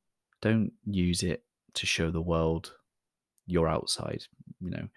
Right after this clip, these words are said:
how attractive you are, what achievements you have, all of these things, what you've got. Use it to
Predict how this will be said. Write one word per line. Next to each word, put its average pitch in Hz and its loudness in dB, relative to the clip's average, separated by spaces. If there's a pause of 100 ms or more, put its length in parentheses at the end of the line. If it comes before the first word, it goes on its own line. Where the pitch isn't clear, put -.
(220)
how 92 2
attractive - 0
you - -4
are, - -2
what - 0
achievements - -2
you - -8
have, - -8
all 110 2
of 95 2
these 82 -4
things, - -10
what - -2
you've - -6
got. - -4 (1800)
Use 110 6
it 120 6
to 90 2